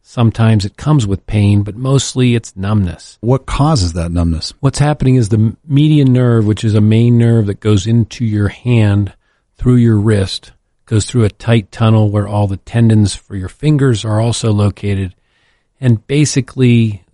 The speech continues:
Speaker 1: our assumption is that the space is so limited that if you use your tendons a lot, which we all do over the course of years,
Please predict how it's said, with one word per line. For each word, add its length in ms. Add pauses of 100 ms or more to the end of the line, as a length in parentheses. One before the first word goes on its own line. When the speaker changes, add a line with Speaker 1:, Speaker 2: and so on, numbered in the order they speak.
(300)
Speaker 1:
our 240
assumption 640
is 360
that 180
the 80
space 500
is 80
so 220
limited 540
that 120
if 220
you 40
use 360
your 100
tendons 420
a 60
lot, 300
which 180
we 80
all 200
do 300 (120)
over 180
the 60
course 320
of 120
years, 480